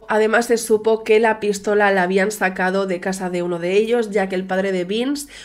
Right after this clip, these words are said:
fue directamente a comisaría a entregar su pistola y, y decir: "Creo que la pistola con la que han acabado con la vida de Gregory es mía,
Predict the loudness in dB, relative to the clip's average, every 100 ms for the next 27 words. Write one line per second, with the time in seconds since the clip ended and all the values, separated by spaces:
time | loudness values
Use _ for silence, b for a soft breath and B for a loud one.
0 | B -12 0 2 4 0 0 0 0 -2
1 | -2 -2 -2 -2 0 2 2 0 -2 -2
2 | -4 -2 -2 -2 0 0 -2 -4 -4 -6
3 | -8 -8 -8 -6 -4 -4 -4 -8 -8 -6
4 | -4 -4 -4 -6 -6 B B B _ 0
5 | 0 0 -2 -4 -2 -2 -4 -6 -4 -4
6 | -4 -6 -4 -6 -8 -6 -8 -6 -10 -10
7 | -8 -8 -8 -8 -6 -8 -6 -6 -6 -6
8 | -6 -8 -8 -12 -8 -2 2 2 0